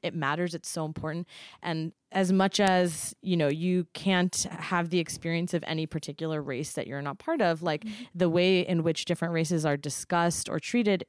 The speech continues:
Speaker 1: shifts so much. So, like, the way in which Black people are treated in this country has a particular history and brutality and institutionalized injustice.
Speaker 2: Mm-hmm.
Speaker 1: One thing that I've, I've noticed being a Muslim person is, like, it's not just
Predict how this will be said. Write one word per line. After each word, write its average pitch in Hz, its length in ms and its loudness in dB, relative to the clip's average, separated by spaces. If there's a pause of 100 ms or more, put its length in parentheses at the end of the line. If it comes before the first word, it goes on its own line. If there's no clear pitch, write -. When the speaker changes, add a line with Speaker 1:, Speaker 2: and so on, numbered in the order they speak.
(140)
Speaker 1:
shifts - 520 0
so 170 180 2
much. 190 280 2
So, 190 140 2
like, 170 240 0 (300)
the 170 680 4 (140)
way 160 240 2
in 185 100 6
which 180 200 2
Black 135 240 -2
people 170 280 -4
are 160 100 2
treated 151 240 -4
in 160 80 -2
this 151 100 -6
country 156 360 -2
has 160 160 0
a 156 40 -8
particular 143 680 -2
history 156 600 -2
and 147 140 -6
brutality 147 800 -4
and 147 220 -4
institutionalized 143 1160 -4
injustice. 139 720 -6
Speaker 2:
Mm-hmm. 220 340 -6 (140)
Speaker 1:
One 180 200 2
thing 175 160 2
that 165 100 4
I've, 208 220 4
I've 269 200 4
noticed 190 400 4
being 170 160 4
a 170 40 4
Muslim 226 280 2
person 160 340 0
is, 156 120 0
like, 156 340 -2
it's - 320 -2
not 269 160 2
just - 380 0